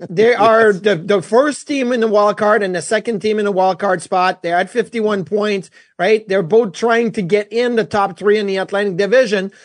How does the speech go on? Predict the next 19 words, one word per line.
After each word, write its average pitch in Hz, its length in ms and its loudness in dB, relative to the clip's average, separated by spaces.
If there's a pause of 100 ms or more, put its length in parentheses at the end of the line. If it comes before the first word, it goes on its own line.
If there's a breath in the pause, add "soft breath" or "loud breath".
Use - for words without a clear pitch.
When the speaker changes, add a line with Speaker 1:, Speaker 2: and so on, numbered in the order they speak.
(200 soft breath)
Speaker 2:
and 202 320 0
they're 240 140 2
only 262 180 0
a 240 80 0
point 247 260 0
behind 233 280 0
Toronto, 233 460 0
which 165 260 -6
won 202 200 -2
last 202 300 -2
night, 202 340 -2 (300 soft breath)
a 170 120 -4
four 208 280 0
three 185 200 0
win 196 200 0
in 190 120 -4
Calgary. 208 360 0
But 202 260 -2 (380 soft breath)
I, 226 240 2